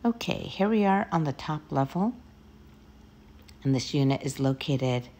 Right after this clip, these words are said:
down the hallway to the right here. It's currently occupied, so you can check our website for photographs once it is completely vacant.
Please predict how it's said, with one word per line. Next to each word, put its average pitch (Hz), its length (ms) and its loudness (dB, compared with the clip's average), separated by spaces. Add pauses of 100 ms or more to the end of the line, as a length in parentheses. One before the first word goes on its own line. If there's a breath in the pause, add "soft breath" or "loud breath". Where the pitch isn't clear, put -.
(1500 loud breath)
down 160 180 8
the 165 60 0
hallway 175 480 4
to - 180 -4
the 131 140 0
right 147 280 0
here. 165 440 -2 (1900)
It's - 300 0
currently 208 760 2
occupied, 220 880 0 (400)
so 127 540 -2 (160)
you 127 100 -4
can 131 220 -4
check - 440 -2
our 143 160 0
website 139 600 -2 (100)
for 117 400 0
photographs 131 880 -2 (180)
once 127 380 -2
it - 140 -2 (120)
is 117 440 -4 (100)
completely 131 540 -4
vacant. 107 460 -8